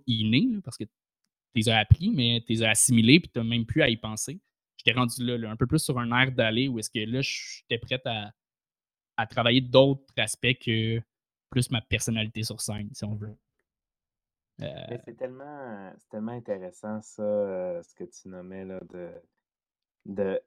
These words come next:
Speaker 3: tu sais, marcher l'espèce de ligne où ce que t'as le meilleur des deux mondes, tu sais, que t'as l'accessibilité puis t'as l'authenticité, tu sais, t'es capable d'être authentique, d'être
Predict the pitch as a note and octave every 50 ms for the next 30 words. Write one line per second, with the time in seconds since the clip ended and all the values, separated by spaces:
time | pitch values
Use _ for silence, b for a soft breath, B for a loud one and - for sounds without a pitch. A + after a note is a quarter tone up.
0 | _ - - - B2 B2 A#2+ A#2+ G#2+ G2+ - - - - - C3 C3 B2+ A#2 G#2
1 | - - - B2 A2+ A2+ A2 G2+ G#2+ G#2+ G2 G2 G2 G#2 A2+ A#2 A#2+ A#2+ A#2+ A#2+
2 | A#2 G#2+ G2 F#2 - _ _ _ _ _ _ _ _ _ - G#2+ A2 - - -
3 | A2+ A2 - - B2+ A#2+ A#2+ A#2 A2+ A2+ A#2+ C3 C#3+ C3+ B2 A#2 A2+ G2+ A2 A2
4 | G#2+ F#2+ F#2+ G2+ G#2 A2+ C3+ C#3+ C#3 B2+ A#2 G#2 - _ _ _ _ - B2 -
5 | - B2 G#2+ G#2 G#2 A2+ A#2 - - - B2 A2+ - - A2 G#2+ A2 G#2+ G#2 -
6 | - C3 B2+ - - - A#2+ G#2 G2+ G2 - - G2 G2 F#2+ - _ - - -
7 | _ - A#2+ A#2 A#2 - - A#2+ - A2+ A2 A#2 A#2+ C#3 D3 C#3 - C3 B2+ B2+
8 | B2 A2+ G#2+ A2 - C#3 C#3 C3 A2+ G2+ G2 - _